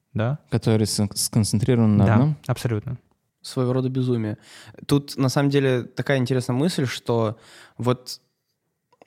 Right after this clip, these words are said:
Speaker 3: кто добьётся большего результата? Рыцарь, который такой: «Я рыцарь, делаю подвиги». Или человек, который, э, способен, там, совершить эти подвиги, да, но это, типа, одно из, он переключается. Ну, то есть вот, вот на самом деле, на ваш взгляд, то есть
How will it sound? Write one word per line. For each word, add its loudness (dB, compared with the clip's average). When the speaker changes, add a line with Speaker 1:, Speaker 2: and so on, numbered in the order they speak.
Speaker 3:
кто 0
добьётся 0
большего 0
результата? -4
Рыцарь, 0
который -2
такой: -6
«Я 2
рыцарь, -2
делаю 2
подвиги». -2
Или 0
человек, 0
который, 0
э, -14
способен, 0
там, -8
совершить -6
эти -14
подвиги, 0
да, 2
но 0
это, 0
типа, -6
одно 0
из, -2
он 0
переключается. -6
Ну, -4
то -8
есть -8
вот, -12
вот -6
на -2
самом 0
деле, -2
на -2
ваш -2
взгляд, -6
то -6
есть -10